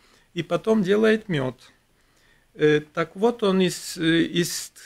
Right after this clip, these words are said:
скажем, всех выдающихся мыслителей как бы отбирал их, их идеи и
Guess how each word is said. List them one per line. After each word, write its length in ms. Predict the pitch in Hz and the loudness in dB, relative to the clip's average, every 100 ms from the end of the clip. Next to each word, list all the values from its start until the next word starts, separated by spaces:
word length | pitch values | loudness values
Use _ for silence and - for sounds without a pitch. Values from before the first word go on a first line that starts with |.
| - | -18
скажем, 440 | - 180 156 160 | -6 -2 -2 -2
всех 380 | 151 - 202 196 | -4 0 2 2
выдающихся 760 | 165 160 185 214 202 143 - 165 | -2 2 2 2 -2 -8 -4 -2
мыслителей 760 | 160 156 196 214 214 160 143 | 0 -2 0 0 0 -2 -2
как 260 | 135 147 135 | -2 -4 0
бы 140 | 147 | 0
отбирал 920 | 147 151 139 139 147 147 151 190 262 254 _ | 2 0 -2 -2 0 2 2 2 0 -6 _
их, 400 | 151 143 - - | -6 -6 -8 -14
их 280 | 143 131 143 | -14 -12 -14
идеи 600 | 131 139 139 202 277 277 _ _ _ _ _ _ - | -4 0 2 4 2 -2 _ _ _ _ _ _ -4
и 420 | 185 190 196 196 | 0 2 2 -2